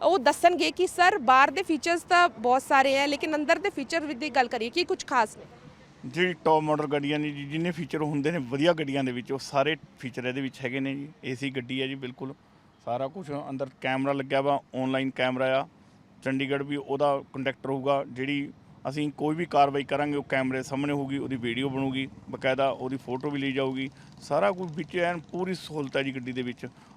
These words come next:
Speaker 2: ਹਰ ਇੱਕ ਚੀਜ਼ ਦਿੱਤੀ ਗਈ ਹੈ ਜੀ। ਸਾਊਂਡ ਸਿਸਟਮ ਦਿੱਤਾ ਗਿਆ ਹੈ ਸਾਨੂੰ, ਤੇ ਸਾਈਨ ਬੋਰਡ ਵਗੈਰਾ ਦਿੱਤੇ ਗਏ ਨੇ। ਤੇ
Speaker 1: ਅੱਛਾ ਸਰ, ਅ, ਅਬ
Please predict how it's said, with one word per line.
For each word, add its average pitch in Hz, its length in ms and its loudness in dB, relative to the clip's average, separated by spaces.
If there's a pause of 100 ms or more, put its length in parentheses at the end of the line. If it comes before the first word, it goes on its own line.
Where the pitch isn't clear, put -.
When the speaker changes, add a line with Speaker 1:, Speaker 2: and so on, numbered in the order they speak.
(100)
Speaker 2:
ਹਰ 143 40 0
ਇੱਕ 180 180 -6
ਚੀਜ਼ 165 240 -6
ਦਿੱਤੀ 165 280 -4
ਗਈ 156 140 2
ਹੈ 156 60 2
ਜੀ। 147 140 -4
ਸਾਊਂਡ 151 320 -4
ਸਿਸਟਮ 147 360 -8
ਦਿੱਤਾ 143 240 -2
ਗਿਆ 139 180 0
ਹੈ 139 60 0
ਸਾਨੂੰ, 135 320 -4 (420)
ਤੇ 147 380 -2 (420)
ਸਾਈਨ 147 300 2
ਬੋਰਡ 147 340 -2
ਵਗੈਰਾ 147 280 2
ਦਿੱਤੇ 139 280 -2
ਗਏ 135 180 0
ਨੇ। 135 200 -2 (420)
ਤੇ 127 320 -8 (760)
Speaker 1:
ਅੱਛਾ 403 200 -20
ਸਰ, 285 520 -8
ਅ, - 20 2
ਅਬ 269 60 0